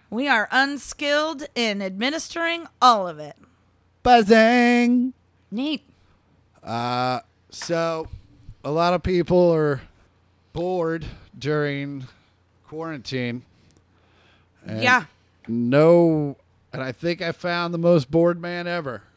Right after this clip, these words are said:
Speaker 1: Spider-Man
Speaker 2: A
Speaker 1: scene.
Speaker 2: man in Arizona stacked four hundred eighty-five Jenga blocks on one other Jenga block.
Speaker 1: So just a, on one single piece?
Speaker 2: One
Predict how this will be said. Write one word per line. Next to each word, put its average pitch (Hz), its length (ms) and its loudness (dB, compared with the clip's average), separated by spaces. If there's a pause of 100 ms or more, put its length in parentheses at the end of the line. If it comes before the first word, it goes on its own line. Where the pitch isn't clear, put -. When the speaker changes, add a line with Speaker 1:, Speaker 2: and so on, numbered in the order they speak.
(140)
Speaker 1:
Spider-Man 165 320 -12
Speaker 2:
A 131 60 0
Speaker 1:
scene. 147 60 -6
Speaker 2:
man 190 280 2
in 196 100 0
Arizona 196 800 -2 (1040)
stacked 180 500 2
four 190 280 6
hundred 190 240 2
eighty-five 180 560 0
Jenga 185 340 0
blocks 180 580 4 (480)
on 165 380 2
one 202 600 10 (600)
other 196 420 10
Jenga 190 540 6
block. 139 460 4 (480)
Speaker 1:
So - 220 -8
just 196 220 -8
a, 196 120 -6 (120)
on 190 280 -8
one 208 200 -8
single 214 380 -10
piece? 226 460 -10
Speaker 2:
One 196 600 4